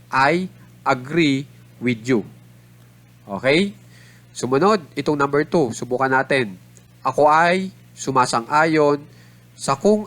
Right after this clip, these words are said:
anong kanilang sinasabi. O kaya sa, sa kanilang sinasabi lang. Maski wag, tanggalin nyo na itong kung anong. Okay? So, kapag in English yan,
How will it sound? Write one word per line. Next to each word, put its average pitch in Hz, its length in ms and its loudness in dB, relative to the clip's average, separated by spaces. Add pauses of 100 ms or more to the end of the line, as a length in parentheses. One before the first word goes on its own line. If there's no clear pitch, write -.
anong 156 720 0 (480)
kanilang 139 560 0
sinasabi. 123 720 -2 (960)
O 113 160 -4
kaya 135 320 4
sa, 123 320 0 (960)
sa 131 600 2 (240)
kanilang 131 400 0
sinasabi 120 560 0
lang. 110 400 -2
Maski 110 320 -4
wag, 127 160 0 (160)
tanggalin 127 400 0
nyo 135 80 0
na 131 80 0
itong 131 240 -4
kung 120 160 -4
anong. 117 400 -2 (560)
Okay? 139 400 0 (560)
So, 135 160 0
kapag 151 320 0
in 180 160 -2
English 208 240 -2
yan, 156 400 0